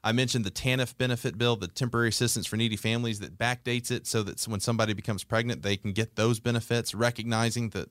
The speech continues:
w-, when life begins, when you're gonna actually have these issues. So I, I think moving forward, we're going to continue to advocate to save lives, uh, in a pro-Israel fashion, but we're also going to, uh, make sure that people receive the, the,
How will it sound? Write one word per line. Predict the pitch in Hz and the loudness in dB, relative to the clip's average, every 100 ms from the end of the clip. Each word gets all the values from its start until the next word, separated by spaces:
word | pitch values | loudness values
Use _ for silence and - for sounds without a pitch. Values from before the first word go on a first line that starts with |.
| _ | _
w-, | 107 101 | -6 -6
when | 110 113 107 | -2 -2 2
life | 113 117 | 0 0
begins, | 107 117 117 | -2 -2 0
when | 101 | -2
you're | 113 110 | -2 -2
gonna | 95 | 0
actually | 110 - 95 | -2 -2 -4
have | 104 107 | 0 0
these | 98 95 117 | 0 -2 -2
issues. | 113 98 90 - - - - | -2 -2 -4 -6 -14 -16 -10
So | - 127 117 | 2 4 4
I, | - 135 151 | 0 2 2
I | |
think | 170 135 | 2 2
moving | 151 139 127 | 2 4 0
forward, | - 147 156 127 | 2 4 6 6
we're | 117 127 | 6 6
going | 127 127 120 | 6 6 6
to | 117 110 104 - _ | 4 4 2 -6 _
continue | - 123 180 214 | -4 0 2 2
to | 131 113 | -2 -2
advocate | 123 135 120 131 127 | 0 0 0 0 0
to | - | 0
save | 139 123 107 | 2 2 4
lives, | 104 131 98 98 - | 2 4 2 0 -2
uh, | 82 98 | 0 0
in | 98 | -2
a | |
pro-Israel | - 117 107 104 104 98 92 - | 2 2 4 2 0 0 0 -2
fashion, | - 113 110 113 | 0 0 0 -2
but | 110 | -2
we're | 120 110 | 0 2
also | 123 135 127 113 | 2 4 4 2
going | 104 110 107 104 | 4 4 4 2
to, | - 98 98 92 - _ _ - | 2 4 2 0 -10 _ _ -2
uh, | 101 98 - | 0 0 0
make | 123 131 | 0 2
sure | - 139 131 | 2 2 2
that | 110 - - _ - | 0 -4 -8 _ -2
people | 127 120 110 | 2 4 4
receive | 101 123 120 104 | 6 6 6 2
the, | 85 - 101 | -4 -10 -2
the, | 104 98 95 | 2 2 2